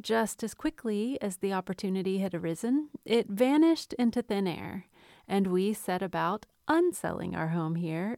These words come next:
and unrenting the one in D C. Uh, without question, we experienced a wide range of emotions in those few weeks. Excitement and disappointment, some frustration and wondering, but not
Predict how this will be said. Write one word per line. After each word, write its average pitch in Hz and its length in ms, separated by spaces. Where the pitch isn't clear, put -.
and 240 340
unrenting 202 800
the 220 120
one 180 200
in 175 140
D 208 140
C. 208 400
Uh, 220 300
without 269 480
question, 202 680
we 202 160
experienced 185 760
a 185 100
wide 175 560
range 180 280
of 180 100
emotions 170 580
in 175 120
those 165 240
few - 200
weeks. - 400
Excitement 302 840
and 196 160
disappointment, 262 920
some 202 240
frustration 294 1200
and 165 400
wondering, 277 800
but 233 160
not 254 600